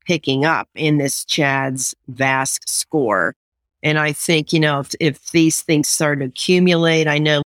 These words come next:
left atrial size has been kind of, uh, dismissed a little bit in the literature, but, you know, clearly there are other markers of strain and things that I do think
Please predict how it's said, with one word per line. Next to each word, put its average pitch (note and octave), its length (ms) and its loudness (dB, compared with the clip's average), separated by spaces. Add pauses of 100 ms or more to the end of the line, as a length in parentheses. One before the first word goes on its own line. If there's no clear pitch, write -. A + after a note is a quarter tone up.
left F3 420 0
atrial E3+ 640 0
size D3 800 -2
has D3 320 -2
been C#3+ 340 0
kind C#3+ 380 -2
of, C3 260 -6
uh, C3+ 260 0
dismissed D3+ 640 0
a D#3 60 0
little D3+ 260 2
bit C#3+ 160 0
in C#3+ 140 4
the C3+ 100 2
literature, E3+ 760 2
but, C3+ 320 -2 (380)
you A3+ 100 4
know, E3+ 220 2
clearly A#3+ 600 2
there D#3+ 220 2
are D#3 240 0
other E3 300 2
markers D3+ 640 0
of C#3+ 140 -2
strain D3 680 0
and C#3 160 0
things C#3+ 420 -2
that C#3 200 -2
I C#3+ 120 0
do D3+ 320 0
think C3+ 400 -2